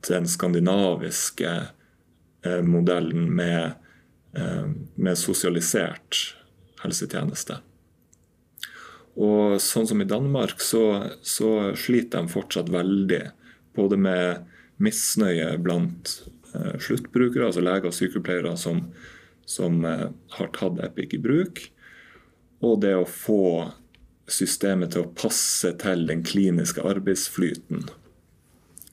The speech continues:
Jeg kan nok si at det er ukontroversielt å si at det å integrere Epic med tredjepartssystemer, eh,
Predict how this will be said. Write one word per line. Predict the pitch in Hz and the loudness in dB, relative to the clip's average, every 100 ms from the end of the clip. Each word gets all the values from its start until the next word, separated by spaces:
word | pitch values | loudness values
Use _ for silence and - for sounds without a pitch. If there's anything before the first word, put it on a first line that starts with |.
| _ _ _ _ _ _ _ - | _ _ _ _ _ _ _ -4
Jeg | 104 | -2
kan | 117 | 2
nok | 123 - | 2 2
si | 127 | 2
at | 98 | 2
det | 92 - | 2 2
er | 113 123 | 4 4
ukontroversielt | 123 127 127 123 127 123 101 82 - - - - - | 2 -2 0 0 0 2 0 -2 -8 -10 -10 -10 -6
å | 101 | -4
si | - 98 | 2 4
at | 85 85 | 2 0
det | 95 92 87 - | 0 0 0 0
å | 90 90 87 87 - _ _ - _ _ _ _ _ _ _ - | 4 4 2 -2 -12 _ _ -20 _ _ _ _ _ _ _ -2
integrere | 101 95 98 101 107 101 - - | -2 0 0 2 4 2 0 -4
Epic | 101 - 78 80 | -8 -4 -4 0
med | 85 85 | -2 -2
tredjepartssystemer, | 85 90 92 92 - 85 - - - - - _ _ _ _ _ _ _ _ _ - - 95 - 92 80 76 - - - _ _ _ _ _ _ - | -2 0 2 0 0 -6 -4 -4 -2 -4 -8 _ _ _ _ _ _ _ _ _ -4 -2 0 2 0 0 -2 -4 -4 -12 _ _ _ _ _ _ -10
eh, | - 92 104 | -6 -4 -4